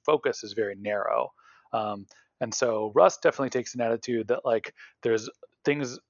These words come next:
the Rust project is broader. So, like, the language folks are one team as part of the Rust project, and that the project has responsibility for more things than just the language itself. Um, but those, you know, all those things have, like, pros and cons for sure.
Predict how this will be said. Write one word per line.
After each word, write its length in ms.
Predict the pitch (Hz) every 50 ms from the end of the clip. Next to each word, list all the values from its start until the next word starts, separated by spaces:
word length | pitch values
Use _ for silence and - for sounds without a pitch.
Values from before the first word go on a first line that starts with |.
| _
the 60 | -
Rust 340 | 117 117 131 135 - - -
project 480 | - - 127 117 113 117 139 131 - -
is 100 | 117 107
broader. 640 | 101 104 - 117 113 117 117 123 - 170 185 202 196
So, 160 | - - 127
like, 160 | 117 101 -
the 80 | - 113
language 560 | 107 113 123 143 131 135 120 113 107 - - - _ _
folks 440 | - - 151 147 - - - - - -
are 100 | 151 120
one 340 | 107 107 123 127 120 117 113
team 440 | - - - 147 151 170 185 180 160
as 140 | 123 -
part 320 | - - - - 120 113 120
of 240 | 117 110 110 110 104
the 220 | 113 107 104 101
Rust 400 | 98 101 107 104 98 - - -
project, 600 | - - 123 117 143 143 180 202 214 - - - - - - - - -
and 100 | - 113
that 80 | 107 101
the 60 | 110
project 460 | - - - 147 170 160 147 135 -
has 180 | - 123 113 110
responsibility 640 | 110 - - 117 107 - - 113 107 104 104 104 101
for 160 | - - 113
more 340 | 104 104 107 110 117 113 107
things 340 | - - 120 113 110 107 98
than 140 | 117 110
just 200 | 104 110 107 -
the 60 | - 110
language 380 | 104 104 104 110 107 113 107
itself. 500 | - - - - 180 202 214 - - - _ - - - - - - -
Um, 420 | - 120 113 110 107 104 104 104 - _ _ _ _ _ _ _ _ _ - - - -
but 140 | 131 131 -
those, 340 | 131 131 123 - - - -
you 100 | - 135
know, 200 | 120 110 101 98 - -
all 120 | - 131 127
those 160 | 135 131 123
things 200 | - 135 127 -
have, 160 | 120 117 107
like, 200 | 110 110 - _
pros 260 | - 131 113 107 107
and 120 | 110 107 104
cons 420 | - 113 107 104 101 101 98 -
for 120 | - -
sure. 360 | 117 - 139 - 69 71 -